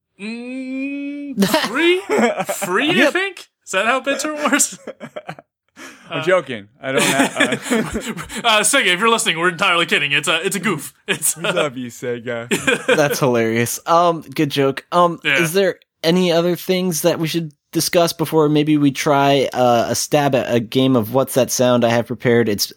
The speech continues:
Speaker 3: essentially an audio quiz of, like, sound effects from video games, and you tell me if you know what it's from.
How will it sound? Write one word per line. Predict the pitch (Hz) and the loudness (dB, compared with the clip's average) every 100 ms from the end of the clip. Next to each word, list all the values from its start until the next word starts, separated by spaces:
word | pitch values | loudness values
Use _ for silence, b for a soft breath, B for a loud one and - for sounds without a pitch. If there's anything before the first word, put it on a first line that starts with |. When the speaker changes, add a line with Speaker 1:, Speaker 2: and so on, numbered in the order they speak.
| - | -6
Speaker 3:
essentially | 127 - 127 - 113 | -2 2 2 4 4
an | 107 | 4
audio | 107 107 104 | 2 2 2
quiz | 98 107 104 92 | 2 2 2 0
of, | 95 | 0
like, | 98 98 - _ _ _ _ | 0 0 -6 _ _ _ _
sound | - 135 113 | -2 0 2
effects | - - | 2 0
from | - 101 | 0 0
video | 101 104 | 2 2
games, | 98 104 104 | 2 2 2
and | 95 | 2
you | 101 | 0
tell | - 107 | 0 0
me | 101 | 0
if | 95 104 | 0 0
you | |
know | 98 95 | 0 2
what | 95 | 0
it's | 98 | -2
from. | - 104 101 101 | -2 0 0 -2